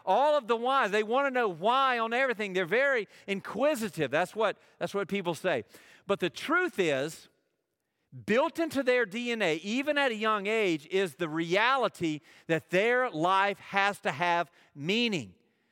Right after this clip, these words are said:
That they don't wanna do something that's meaningless. And you would agree deep within yourself, you don't wanna be a part of something that doesn't count, something that doesn't have meaning.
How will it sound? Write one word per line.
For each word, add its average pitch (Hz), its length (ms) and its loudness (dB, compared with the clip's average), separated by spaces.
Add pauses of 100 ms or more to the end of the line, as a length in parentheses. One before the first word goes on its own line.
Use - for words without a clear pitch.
(140)
That 190 120 0
they 247 160 4
don't 294 100 2
wanna 294 160 2
do 254 300 0
something 196 540 -2 (160)
that's 180 180 -4
meaningless. 196 680 -2 (200)
And 185 140 -2
you 240 200 0
would 330 100 2
agree 220 560 0
deep 226 300 -2
within 240 320 -2
yourself, 196 560 0 (300)
you 196 320 -2
don't 277 180 2
wanna 233 180 -2
be 214 140 0
a 208 60 2
part 214 300 0
of 175 80 -6
something 175 420 -4
that 139 200 -6
doesn't 190 420 0 (300)
count, 165 400 -2 (180)
something 220 440 -2
that 160 180 0
doesn't 190 360 0
have 175 340 0 (300)
meaning. 147 500 -2